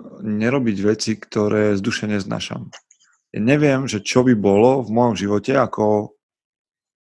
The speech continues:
čo m-, musím vykonávať, že musím a to neznášam. Lebo, a teraz ja neviem, to bude, nechcem, aby to znelo chvastonsky, alebo aby to znelo nejak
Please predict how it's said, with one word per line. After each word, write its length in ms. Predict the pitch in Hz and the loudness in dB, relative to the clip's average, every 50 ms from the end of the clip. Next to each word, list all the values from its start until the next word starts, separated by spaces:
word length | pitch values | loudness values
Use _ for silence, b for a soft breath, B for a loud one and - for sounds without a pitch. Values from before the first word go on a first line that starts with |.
| _ _ _ _ _ _ _ _ _ | _ _ _ _ _ _ _ _ _
čo 160 | - - 113 | -6 -4 -2
m-, 300 | 107 110 113 117 - - | -2 0 -2 -4 -6 -6
musím 480 | - 117 123 147 143 - 147 127 117 107 | -6 -4 -4 -2 -2 -2 -2 0 0 0
vykonávať, 880 | 101 107 98 - - 110 107 107 107 104 98 101 107 120 131 120 98 98 | -2 -4 -4 -2 -2 0 2 2 2 2 2 2 0 0 0 -2 -4 -4
že 20 | |
musím 680 | 92 98 120 175 175 - - 113 110 113 127 143 - - | -2 0 0 0 0 0 0 0 0 0 -2 -4 -6 -8
a 160 | - 98 95 | -6 -6 -4
to 160 | - - 104 | -2 0 0
neznášam. 640 | 101 104 107 98 101 104 104 95 - - - - - - _ _ b b b b b b b | 2 2 0 0 0 0 -2 -2 -4 -8 -10 -10 -12 -14 _ _ b b b b b b b
Lebo, 420 | 113 107 98 117 113 - - - _ _ _ - 107 98 107 - 101 90 - | 0 4 6 6 4 4 2 -6 _ _ _ -12 -10 -10 -8 -8 -8 -6 -2
a 160 | - 104 98 | -2 -2 -2
teraz 400 | - _ - 120 110 104 85 92 | -2 _ 2 4 4 4 4 2
ja 80 | 98 95 | 2 2
neviem, 320 | 92 107 110 107 101 98 | 4 2 2 2 2 0
to 100 | 92 - | -2 -2
bude, 300 | 98 95 101 101 101 95 | -2 0 2 2 2 2
nechcem, 400 | 85 98 107 135 156 - - 233 170 | 2 2 2 2 2 2 2 2 2
aby 160 | 135 123 107 | 2 2 0
to 140 | 95 101 90 | 0 -2 0
znelo 180 | 98 107 104 98 | 2 2 0 0
chvastonsky, 720 | - - 107 107 104 - - 110 104 101 98 - - 113 110 | 0 0 0 0 0 -2 -2 -2 -2 -2 -4 -4 0 2 2
alebo 320 | 107 101 101 98 101 101 | 4 4 4 4 4 4
aby 160 | 101 98 98 98 | 2 2 0 -2
to 140 | 98 - 101 | -2 -4 -4
znelo 400 | 92 98 101 104 104 101 101 101 | -2 -2 -2 0 0 0 0 0
nejak 320 | 101 104 101 101 98 - | 0 0 0 0 -2 -4